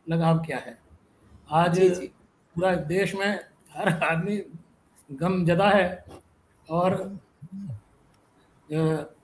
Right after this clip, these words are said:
Speaker 1: उनके शोक में डूबा हुआ है। ऐसे में हम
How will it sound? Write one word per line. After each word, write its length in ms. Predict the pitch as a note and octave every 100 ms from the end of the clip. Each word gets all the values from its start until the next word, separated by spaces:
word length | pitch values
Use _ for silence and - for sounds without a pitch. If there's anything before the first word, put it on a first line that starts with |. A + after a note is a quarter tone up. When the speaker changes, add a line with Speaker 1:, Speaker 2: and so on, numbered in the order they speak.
| _ - - _ - - - -
Speaker 1:
उनके 440 | F3+ F#3 G#3 G3+
शोक 420 | - - F3+ F#3+ G#3
में 120 | F3+
डूबा 220 | G3 A3+
हुआ 260 | F#3+ E3+ D3
है। 300 | F3+ - - _ _ _ E3
ऐसे 260 | E3+ A3
में 320 | G#3+ G#3+ G#3+
हम 380 | E3 F#3 G3 G3+